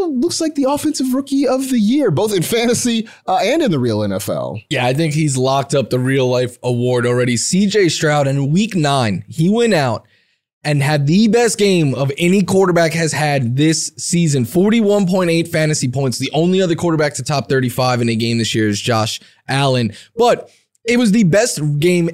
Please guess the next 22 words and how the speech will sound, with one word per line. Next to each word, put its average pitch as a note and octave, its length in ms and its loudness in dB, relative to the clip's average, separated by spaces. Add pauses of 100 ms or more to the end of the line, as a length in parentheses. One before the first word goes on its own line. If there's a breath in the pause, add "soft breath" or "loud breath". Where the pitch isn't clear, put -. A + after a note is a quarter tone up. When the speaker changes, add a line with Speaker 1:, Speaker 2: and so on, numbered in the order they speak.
(120)
Speaker 2:
ever F3+ 460 4 (100)
in E3+ 220 0
N F#3 160 2
F F3+ 140 -2
L F3 100 2
history D#3 360 0
by B2+ 180 0
a B2 100 2
rookie A#2+ 460 -2 (480 loud breath)
quarterback. A#2+ 480 0 (100)
Most E3 260 2
passing D#3+ 320 0
yards C3 220 0
in B2+ 80 0
a A#2 60 0
game A2+ 200 0
by G#2+ 120 0
a G2+ 60 0
rookie. G2 300 -6
Most C3 460 -4
passing C#3 360 -2
touchdowns. D3+ 400 -4